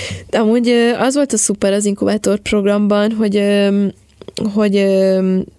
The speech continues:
például felkérhettem ilyen tapasztalt, ö, film, em, szakembereket, ö,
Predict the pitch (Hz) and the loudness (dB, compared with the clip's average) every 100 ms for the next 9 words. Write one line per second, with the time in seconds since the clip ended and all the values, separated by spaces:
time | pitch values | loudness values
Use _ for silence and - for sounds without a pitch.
0 | - 214 196 208 - 214 214 185 196 180 | -4 0 0 0 0 -2 0 -2 -2 -2
1 | 196 180 175 180 180 - - - - - | -2 0 0 0 -2 -6 -12 -10 -8 -4
2 | 202 - 190 - 175 175 180 - 185 175 | -4 -4 -6 -2 -2 0 -2 -2 0 2
3 | 175 165 - - 185 175 175 - - - | 2 0 -4 -2 0 0 -2 -4 -8 -4
4 | - 185 - 185 - 185 185 202 190 180 | -2 -2 -2 -4 -2 0 0 -2 -2 -2
5 | - 175 170 175 | 0 0 2 0